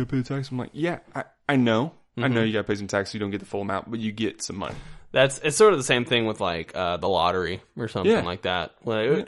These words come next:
Speaker 2: it, the Powerball got up to a billion last year or whatever, and then people are like, "No, it's really only, like, seven hundred something thousand dollars."
Speaker 1: Oh,
Speaker 2: It's like,
Speaker 1: only?
Speaker 2: "Oh, really?"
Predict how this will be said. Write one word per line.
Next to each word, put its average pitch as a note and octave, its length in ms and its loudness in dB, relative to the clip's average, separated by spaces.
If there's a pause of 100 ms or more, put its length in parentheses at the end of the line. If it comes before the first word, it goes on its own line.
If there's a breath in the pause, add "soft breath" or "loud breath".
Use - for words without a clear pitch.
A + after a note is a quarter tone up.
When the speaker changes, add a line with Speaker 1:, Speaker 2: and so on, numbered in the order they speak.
Speaker 2:
it, - 560 -10
the C3+ 100 -2
Powerball C#3+ 440 6
got B2+ 180 6
up - 40 -12
to B2+ 100 0
a G#2 40 2
billion A2 460 2
last A2+ 320 0
year B2 160 2
or B2 60 4
whatever, B2+ 480 4
and A2+ 100 2
then A2+ 140 0
people A#2+ 260 2
are F#2+ 60 0
like, B2+ 80 -4
"No, D#3+ 240 8
it's D3 140 4
really F3+ 280 8
only, C#3 380 6
like, A#2+ 80 -4
seven A#2+ 300 2
hundred A#2 220 0
something A#2+ 220 0
thousand A2+ 280 2
dollars." A2 360 0 (120)
Speaker 1:
Oh, D3 320 2
Speaker 2:
It's C#3+ 100 -10
like, C3 100 6
Speaker 1:
only? A#2 280 6
Speaker 2:
"Oh, C#3+ 240 8
really?" C3+ 300 6